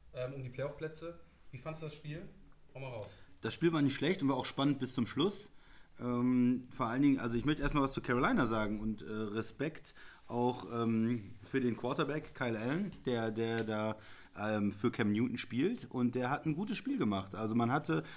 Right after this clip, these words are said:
Speaker 2: als Gegner schon das Gefühl, der kann was und der, äh, hat sich ein paar Mal auch aus Sacks rausgedreht. Der hat da,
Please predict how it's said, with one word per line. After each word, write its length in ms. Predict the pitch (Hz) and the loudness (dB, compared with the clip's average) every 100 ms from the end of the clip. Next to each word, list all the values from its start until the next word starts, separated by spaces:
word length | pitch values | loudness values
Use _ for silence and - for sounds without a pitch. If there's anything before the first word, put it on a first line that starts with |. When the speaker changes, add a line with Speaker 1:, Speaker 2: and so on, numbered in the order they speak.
| - | -6
Speaker 2:
als 220 | 117 107 | -4 0
Gegner 560 | 117 151 - 180 185 185 - - | 2 2 4 2 2 0 -8 -2
schon 180 | 156 160 | 2 4
das 140 | 160 | 4
Gefühl, 340 | 160 156 165 | 0 2 0
der 120 | 160 147 | 2 2
kann 280 | - 226 | 2 2
was 260 | 135 95 - | 2 0 -2
und 220 | 120 113 | 0 2
der, 140 | 127 120 120 117 | 4 4 2 0
äh, 140 | 113 | 0
hat 140 | 135 | 0
sich 120 | 139 131 | 0 -2
ein 100 | 127 | 0
paar 160 | 147 | 2
Mal 200 | 156 - | 4 2
auch 180 | 254 120 | 2 -2
aus 160 | 123 - | -2 -2
Sacks 280 | 156 - | -4 -4
rausgedreht. 640 | 147 139 - 131 123 131 135 | -2 0 0 0 2 4 4
Der 120 | 117 | 2
hat 120 | 117 127 | -2 0
da, 200 | 120 | 0